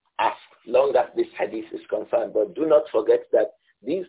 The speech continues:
three explanations that تقطع الأرحام ويطاع المغوي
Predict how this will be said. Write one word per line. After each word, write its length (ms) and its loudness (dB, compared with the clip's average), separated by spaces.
three 240 0
explanations 800 -2
that 220 2
تقطع 460 -2
الأرحام 1000 -2
ويطاع 880 2
المغوي 1080 -8